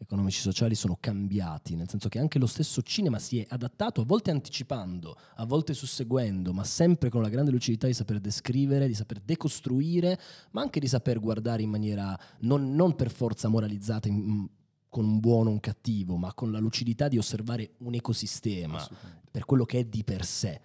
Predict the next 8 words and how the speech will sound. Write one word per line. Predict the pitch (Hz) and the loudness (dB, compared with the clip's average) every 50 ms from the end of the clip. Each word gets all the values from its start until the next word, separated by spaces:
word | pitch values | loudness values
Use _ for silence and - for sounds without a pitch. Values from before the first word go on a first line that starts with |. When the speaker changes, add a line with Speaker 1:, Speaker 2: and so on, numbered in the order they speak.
| _ _ | _ _
Speaker 1:
senza | - - 107 113 113 - - 117 | -8 -4 -2 0 0 0 0 0
doverlo | 104 101 101 101 98 101 101 | 0 0 -2 -2 0 0 -2
definire, | 98 98 - 107 - - 104 104 104 98 90 87 80 80 76 71 - - - - | -2 -2 -4 -6 -4 -4 -2 0 0 0 -2 -2 -4 -6 -8 -10 -12 -16 -20 -16
senza | - - 107 107 - | -4 -2 -2 0 2
doverlo | 101 101 101 101 95 98 101 95 | 2 2 2 2 2 2 2 2
attribuire | - - - - - 110 107 98 95 101 107 107 104 95 | 0 -2 -6 -4 -4 -4 -4 -2 -2 0 0 0 0 0
a | 92 | -2
qualcosa. | - 101 95 92 - - 101 87 82 87 95 117 151 | -2 -2 -4 -2 0 0 0 0 2 0 2 0 0